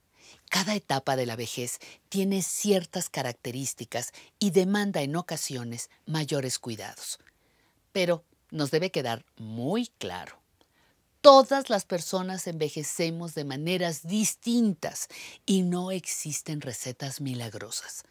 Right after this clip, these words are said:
Cada vez se estudia más el envejecimiento y la vejez, pero estas investigaciones y estudios todavía son insuficientes.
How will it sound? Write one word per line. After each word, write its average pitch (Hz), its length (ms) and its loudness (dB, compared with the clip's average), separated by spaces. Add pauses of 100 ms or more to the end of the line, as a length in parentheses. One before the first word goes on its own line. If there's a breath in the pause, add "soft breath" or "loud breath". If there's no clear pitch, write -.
(640 loud breath)
Cada 180 260 2
vez 165 200 0
se 165 100 -6
estudia 165 440 -6
más 175 360 -4
el 170 120 0
envejecimiento 151 840 -2
y 165 100 0
la 147 140 -2
vejez, 143 400 2 (320 loud breath)
pero 254 160 4
estas 269 280 0
investigaciones 196 840 -2
y 165 80 -4
estudios 185 540 -6 (320 loud breath)
todavía 151 580 0
son 135 240 -4
insuficientes. 123 960 -10